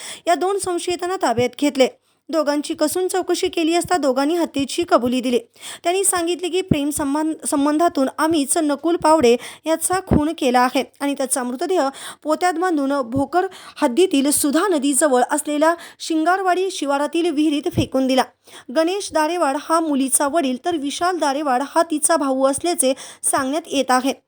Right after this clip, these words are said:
या घटनेची माहिती मिळाल्यानंतर तामसा पोलीस ठाण्याच्या पथकाने मंगळवार दिनांक अठ्ठावीस रोजी रात्री विहिरीतून नकुल पावडे याचा मृतदेह बाहेर काढला.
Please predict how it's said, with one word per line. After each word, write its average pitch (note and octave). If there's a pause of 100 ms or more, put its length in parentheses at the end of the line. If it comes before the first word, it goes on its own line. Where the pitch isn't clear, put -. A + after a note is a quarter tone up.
(280)
या E4
घटनेची E4+
माहिती F#4
मिळाल्यानंतर F4 (100)
तामसा C#4
पोलीस C#4
ठाण्याच्या D#4
पथकाने C4 (300)
मंगळवार F4
दिनांक F4
अठ्ठावीस C#4+
रोजी D4+
रात्री D4+
विहिरीतून E4
नकुल C4+
पावडे C#4+ (280)
याचा E4
मृतदेह E4+
बाहेर B3+
काढला. B3